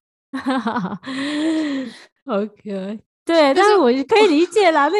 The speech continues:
Speaker 1: 一点五周，我之前生病的时候也是前面就不想动，但是后面突然会，那一瞬间就突然意识到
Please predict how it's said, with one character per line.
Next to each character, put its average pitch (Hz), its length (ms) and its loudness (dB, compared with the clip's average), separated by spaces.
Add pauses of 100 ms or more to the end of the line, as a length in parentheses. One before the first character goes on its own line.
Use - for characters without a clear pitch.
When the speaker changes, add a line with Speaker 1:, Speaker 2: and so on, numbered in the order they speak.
Speaker 1:
一 392 60 4
点 311 200 0
五 240 140 -18
周， 269 320 -8
我 254 140 -8
之 330 160 -12
前 349 120 -10
生 294 220 -8
病 302 80 -12
的 240 80 -8
时 240 60 -12
候 202 80 -10
也 196 60 -12
是 226 120 -16
前 185 180 -12
面 196 220 -12
就 180 340 -12 (140)
不 226 80 -4
想 - 240 -6
动， - 300 -6
但 190 180 -4
是 185 240 -6
后 208 160 0
面 190 400 -4 (160)
突 220 140 -2
然 202 160 0
会， 254 180 0 (320)
那 403 80 -2
一 311 100 2
瞬 294 240 0
间 262 200 -2
就 269 100 -2
突 233 100 -8
然 196 140 -4
意 320 260 2
识 240 300 -6
到 196 420 -6